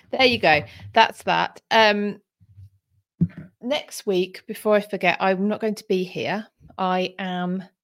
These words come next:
travelling, looking at, investigating, doing familiarisation visits with hotels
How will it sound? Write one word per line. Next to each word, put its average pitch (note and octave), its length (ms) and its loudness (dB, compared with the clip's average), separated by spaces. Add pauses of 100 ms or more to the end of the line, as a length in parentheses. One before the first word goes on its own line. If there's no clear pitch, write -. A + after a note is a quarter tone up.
(120)
travelling, G3 840 -4 (1160)
looking C4 400 -2
at, G#3+ 340 -4
investigating, F#3+ 1200 -2 (280)
doing G3+ 200 4
familiarisation F#3+ 840 -2
visits D#3 400 -6
with D#3+ 400 -4
hotels D#3+ 680 -8